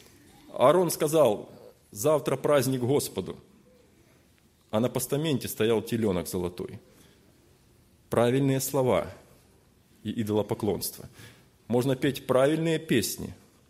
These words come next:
и быть идолопоклонником. Можно правильно одеваться, а на троне сердца я сам. Или какие-то идолы. Или какие-то идолы.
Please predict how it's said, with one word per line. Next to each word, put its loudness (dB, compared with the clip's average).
и -8
быть -2
идолопоклонником. -2
Можно 0
правильно 2
одеваться, 0
а -2
на 2
троне 0
сердца 0
я -2
сам. -2
Или -2
какие-то -2
идолы. -4
Или 0
какие-то -2
идолы. -6